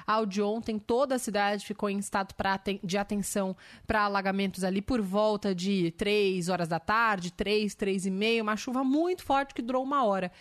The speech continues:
É a pancada de verão, mas uma hora que, olha, é suficiente pra um estrago.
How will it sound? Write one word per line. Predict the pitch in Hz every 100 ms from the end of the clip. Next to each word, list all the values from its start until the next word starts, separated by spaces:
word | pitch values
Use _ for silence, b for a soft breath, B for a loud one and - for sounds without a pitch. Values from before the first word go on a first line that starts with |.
| B B -
É |
a | 233
pancada | - 339 330 277 269
de | 247
verão, | 247 262 226
mas | 208 214 180
uma | 220 247 226
hora | 208 208 208
que, | -
olha, | 214 202 180 170 B B B
é | 202
suficiente | 208 - 208 214 202 202
pra | - 208
um | 196 214
estrago. | - - 190 170 165 -